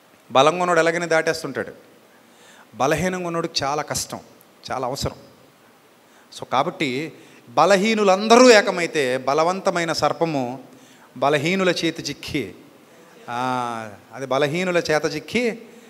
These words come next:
చావదే సుమతి అన్నట్టు ఉంటుంది. So కాబట్టి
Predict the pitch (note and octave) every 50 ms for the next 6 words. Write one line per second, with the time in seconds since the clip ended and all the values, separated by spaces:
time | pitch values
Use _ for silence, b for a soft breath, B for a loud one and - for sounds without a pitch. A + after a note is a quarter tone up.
0 | B B B - - C3+ C#3 C#3+ C#3+ C#3+ C#3+ C#3+ C3 - C#3 B2+ A#2+ A2+ A#2 A#2
1 | A#2 A#2 A2+ A2 A#2 B2 C#3 C3+ C#3+ B2 B2 - F#2 F2+ - - - - - -
2 | - - b b b b b b b b b - - C3 C3 D3+ D#3 F#3 C4+ C4